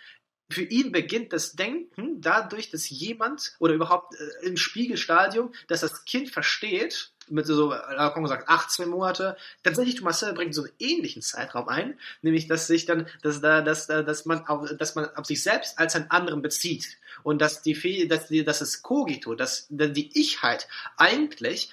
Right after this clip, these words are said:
das Bild ist, von dem man glaubt, dass die anderen von einem haben.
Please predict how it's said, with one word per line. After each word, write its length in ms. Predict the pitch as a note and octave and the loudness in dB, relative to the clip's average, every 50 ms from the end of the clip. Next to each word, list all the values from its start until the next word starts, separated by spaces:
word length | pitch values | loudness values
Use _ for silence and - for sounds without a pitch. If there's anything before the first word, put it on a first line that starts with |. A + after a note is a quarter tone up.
| - _ _ | -18 _ _
das 360 | C3+ D#3+ D3+ - - C#3 B2+ | 2 2 4 4 2 -2 2
Bild 300 | C3 E3+ B3+ F4+ F#3 - F3 | 2 4 4 4 2 2 0
ist, 160 | E3 - - | -2 -2 -2
von 120 | - E3+ D#3 | 0 0 0
dem 80 | D#3+ D3+ | 2 0
man 140 | C#3+ C3 B2 | 0 0 2
glaubt, 440 | - D#3+ D#3+ - D4 - - - - | 4 6 6 6 4 2 -2 0 0
dass 140 | D#3+ - - | 0 0 2
die 200 | D#3 E3 - - | -4 -6 0 2
anderen 480 | G3 A#3 B3+ G#3+ D#3 B2+ A#2+ G#2+ A2 - _ _ | 2 2 4 2 0 -2 -2 -4 -8 -14 _ _
von 140 | - D#3+ D3 | -8 -6 -4
einem 240 | B2 B2 A#2 - | -4 -6 -4 -2
haben. 340 | - C3+ B2 A2 - A2+ G#2+ | 0 2 2 0 0 -6 -18